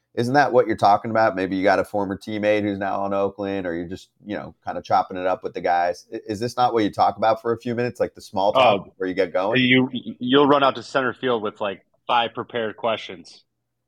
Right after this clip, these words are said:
Speaker 2: and just be like,
Speaker 1: <laughs>
Speaker 2: "Tell me everything. What is going on over there? What's, what are the worst things that's happened?" Absolutely. You run out with questions to ask and hope you get them answered before they,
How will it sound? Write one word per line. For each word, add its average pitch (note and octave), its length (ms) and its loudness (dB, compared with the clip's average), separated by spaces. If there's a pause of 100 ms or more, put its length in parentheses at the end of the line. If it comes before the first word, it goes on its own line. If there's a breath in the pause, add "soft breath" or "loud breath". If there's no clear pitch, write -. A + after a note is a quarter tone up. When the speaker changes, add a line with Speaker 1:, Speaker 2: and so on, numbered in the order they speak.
(220)
Speaker 2:
and C#3+ 180 0
just D3 220 2
be C#3+ 120 2
like, A2+ 220 -2
Speaker 1:
<laughs> - 60 -20
Speaker 2:
"Tell C3 120 0
me C3 120 0
everything. A#2 560 -2 (120)
What A#2+ 200 -2
is A#2+ 100 -6
going A2+ 280 -2
on G#2+ 180 -6
over G#2 220 -8
there? G#2+ 260 -4
What's, G#2+ 440 -10 (220)
what A#2+ 120 -4
are A#2 40 -2
the A2+ 80 -2
worst A2 280 -4
things G#2+ 180 -10
that's G#2+ 160 -8
happened?" G#2+ 280 -2
Absolutely. A2 340 -4
You G2 80 -8
run A2+ 140 -2
out G#2+ 180 -4
with G2 160 -10
questions A2 380 -4
to G#2+ 120 -2
ask G#2 240 -2
and G2 80 -10
hope G#2 140 -8
you G2+ 80 -10
get G2+ 100 -2
them F#2 140 -10
answered G2 280 -8
before F#2+ 280 -6
they, G2+ 80 -8